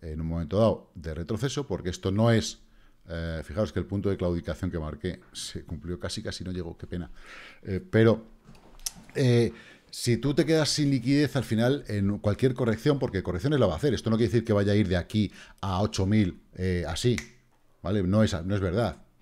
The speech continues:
Eh, puede te-, va, va a tener un impulso muy fuerte. Yo creo que vamos a tener un impulso fortísimo, e igual que tuvimos, mm, aquí no lo vamos a ver, pero aquí, por ejemplo... Aquí, a ver,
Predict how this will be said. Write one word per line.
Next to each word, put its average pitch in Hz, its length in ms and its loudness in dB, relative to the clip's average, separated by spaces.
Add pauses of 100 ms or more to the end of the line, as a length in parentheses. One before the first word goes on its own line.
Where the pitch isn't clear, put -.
(500)
Eh, 82 120 -8
puede - 360 2
te-, 113 140 4
va, 98 240 -4
va 98 180 -4
a - 60 -2
tener 123 160 4
un 120 100 6
impulso 120 380 4
muy 104 140 4
fuerte. 127 320 2
Yo 95 120 2
creo 120 220 2
que 110 80 0
vamos 104 180 2
a 107 80 -4
tener 117 260 2 (280)
un 107 140 4
impulso 117 380 2
fortísimo, 113 640 -2 (320)
e 101 100 -6
igual 98 260 2
que 120 120 0
tuvimos, 113 640 2
mm, 87 720 -2 (840)
aquí 80 280 -12
no 90 100 -6
lo 90 60 -6
vamos 87 180 -8
a 95 40 -8
ver, 92 180 -8
pero 78 300 -10
aquí, 95 500 -12 (420)
por 85 140 -6
ejemplo... - 1160 -10 (200)
Aquí, 110 540 -12
a - 80 -12
ver, 110 240 -12